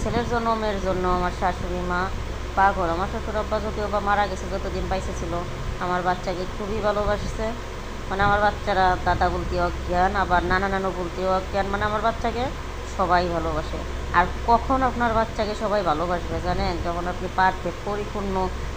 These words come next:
চার দিক দিয়ে থাকবেন, তখন হচ্ছে গিয়ে আপনারে সবাই ভালোবাসবে, আপনার বাচ্চাকে কদর থাকবে তখন। আর যখন আপনার নিজের কিছু থাকবি না, নিজেই তাকে উপর নির্ভরশীল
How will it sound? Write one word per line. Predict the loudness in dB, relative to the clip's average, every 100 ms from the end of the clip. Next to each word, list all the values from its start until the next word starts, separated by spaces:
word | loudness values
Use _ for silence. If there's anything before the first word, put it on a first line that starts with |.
| 2
চার | 4 4 0
দিক | -4 -2
দিয়ে | -2 0 0
থাকবেন, | 0 0 0 0 -4 -6 -2 0
তখন | 2 2 0
হচ্ছে | 0 -2
গিয়ে | 0 2 2
আপনারে | 2 0 0 2
সবাই | 2 2 2
ভালোবাসবে, | 2 0 -2 -4 -4
আপনার | -2 0
বাচ্চাকে | 0 0 -2 -2 0
কদর | 0 0 -2 -4
থাকবে | -4 -4 -4 -2
তখন। | 0 -2 -4 -8 -8 -8 0 2
আর | 2 2
যখন | 2 2 2
আপনার | 2 0 0 0
নিজের | 0 0 -2 -4
কিছু | -6 0
থাকবি | 0 0 -4 -2 2
না, | 2 2 0 -2 -2 -2 -2
নিজেই | 0 0 0 4
তাকে | 4 4 -2
উপর | -2 -2 -2
নির্ভরশীল | 0 0 0 -2 0